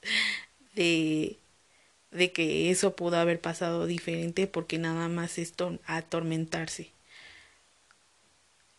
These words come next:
Ahorita, eh, <clears throat> eh, estoy tratando de, de que cuando me estoy poniendo así como que muy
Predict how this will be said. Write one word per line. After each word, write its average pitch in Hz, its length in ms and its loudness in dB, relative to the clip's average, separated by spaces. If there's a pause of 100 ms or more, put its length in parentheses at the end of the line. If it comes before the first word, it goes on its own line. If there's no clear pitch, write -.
(420)
Ahorita, 208 680 4
eh, 175 520 -2 (1040)
<clears throat> 220 420 0 (2250)
eh, 175 600 2 (360)
estoy 190 260 4
tratando 196 520 6
de, 170 540 0 (760)
de 170 280 -2
que - 80 -8
cuando 170 260 2
me 170 160 0
estoy 190 580 2
poniendo 185 400 0
así 185 140 -2
como 175 280 0
que 151 100 -2
muy 170 540 0